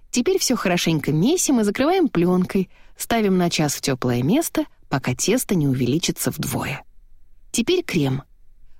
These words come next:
В маленькой кастрюле кипятим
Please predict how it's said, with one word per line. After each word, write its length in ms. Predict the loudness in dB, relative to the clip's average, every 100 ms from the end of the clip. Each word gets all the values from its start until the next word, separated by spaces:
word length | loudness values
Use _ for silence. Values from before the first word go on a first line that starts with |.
| -2
В 140 | 2
маленькой 540 | 2 2 2 0 0 -2
кастрюле 640 | -2 -2 0 2 2 0 -6 -20 -6
кипятим 520 | -4 0 0 0 0